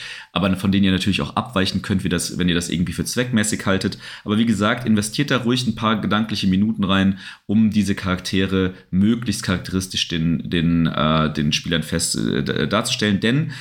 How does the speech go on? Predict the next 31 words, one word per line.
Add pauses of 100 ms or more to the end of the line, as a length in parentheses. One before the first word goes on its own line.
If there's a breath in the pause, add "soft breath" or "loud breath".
(160 loud breath)
es
gibt
einige
N
S
Cs, (200)
die
die
Spieler
auch
über
das
Abenteuer
hinweg
begleiten
und
auch
üb-,
mit
den,
mit
den,
äh,
Charakteren
zusammen (240 loud breath)
so
eine
gewisse
Heldenreise
miterleben.
Also